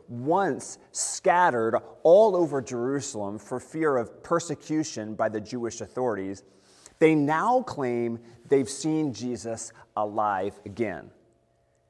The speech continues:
Now, not only that, but these same people also claim that they've walked with Jesus.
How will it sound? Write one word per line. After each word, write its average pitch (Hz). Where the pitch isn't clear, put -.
Now, 147
not 226
only 262
that, 107
but 196
these 180
same 254
people 202
also 170
claim 127
that 135
they've 151
walked 131
with 117
Jesus. 110